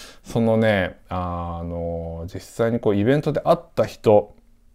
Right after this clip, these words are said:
に対してさらにこう、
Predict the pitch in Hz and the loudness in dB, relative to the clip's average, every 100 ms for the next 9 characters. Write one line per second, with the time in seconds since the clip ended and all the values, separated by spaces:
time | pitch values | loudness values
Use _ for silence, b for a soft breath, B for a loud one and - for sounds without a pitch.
0 | - 113 - - 139 139 190 226 127 - | -10 -10 -8 2 4 10 10 10 4 0
1 | - 117 - 165 185 123 95 87 87 82 | 6 6 6 4 6 4 0 -2 -4 -4
2 | - | -8